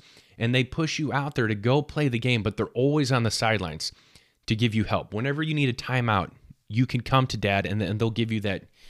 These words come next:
you know, quick bit of wisdom to move on.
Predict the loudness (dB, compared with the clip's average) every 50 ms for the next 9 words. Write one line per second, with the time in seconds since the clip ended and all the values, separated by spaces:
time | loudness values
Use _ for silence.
0 | -12 -6 -4 -4 -4 -6 -8 -6 -2 0 0 -2 -2 -8 -12 -6 -2 -2 0 0
1 | -2 -4 -8 -16 -20 -20 -20 -20 _ -14 -8 -2 0 2 2 2 0 -2 -4 -6
2 | -6 -6 -6 -6 -6 -4 -4 -4 -4 -4 -6 -6 -6 -10 -12